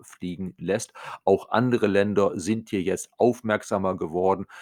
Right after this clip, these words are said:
China wird also diese bestimmte Aktivität wahrscheinlich etwas zurückschrauben müssen. Die U S A werden genau gucken, was sie denn in den Trümmern dieses Spionageballons finden.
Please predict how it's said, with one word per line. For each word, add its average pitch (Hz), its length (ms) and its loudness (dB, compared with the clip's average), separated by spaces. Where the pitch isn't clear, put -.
China 113 420 0
wird 98 140 2
also 90 220 0
diese 104 480 -6
bestimmte - 420 -4
Aktivität 98 640 -4
wahrscheinlich 90 520 -4
etwas - 400 -4
zurückschrauben 104 1160 2
müssen. 107 520 -4
Die - 60 -2
U 123 140 8
S 110 220 6
A 104 260 6
werden 101 300 6
genau 95 360 4
gucken, 120 480 -2
was 117 380 0
sie 90 160 -8
denn 85 320 -2
in 104 180 -4
den 98 200 -4
Trümmern 101 420 -2
dieses 90 240 -4
Spionageballons 90 1040 -2
finden. 117 560 -2